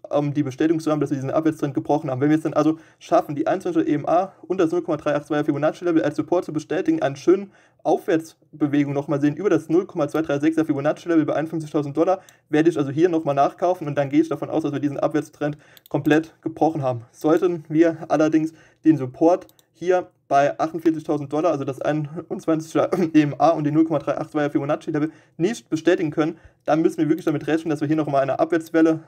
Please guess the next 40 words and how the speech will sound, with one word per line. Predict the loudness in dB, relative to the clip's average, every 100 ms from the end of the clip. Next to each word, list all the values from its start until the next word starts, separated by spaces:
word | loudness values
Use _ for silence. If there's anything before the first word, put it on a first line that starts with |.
| 0
zu | 0
dem | 4
null | 4
Komma | 4 0
fünfer | -2 -2 0
Fibonacci-Level | -2 -2 -4 -2 0 0 0 -10 _
sehen | 2 4 4
bei | 0
dreiundvierzigtausendachthundert | 0 -2 0 -2 -2 -6 -4 -4 -4 -6 -2
Dollar. | 0 0 -2
Hier | -2 4 4
ist | 4
nämlich | 0 -4
auch | -6
die | -6 -4
fünfziger | -4 -2 -2 -2 -4 _ _ _ _ 0
E | 2
M | 2
A. | 2 2 -2 _
Und | -2
wenn | 2
das | 2
dann | 0 0
auch | -2 -2
nicht | -4
hält, | 0 0 -2
kann | -4 -2
es | 2
wirklich | 2 2
gut | -4 -2
sein, | -2 -2
dass | -2
wir |
hier | -2
nochmal | -2 -2 -4
zurückgehen | 2 4 6 4 2 -2 -8
auf | -4 -2 -4 _ _ -6
vierzigtausend | -6 -4 -2 -2 0
Dollar, | 0 2 2
auf, | 0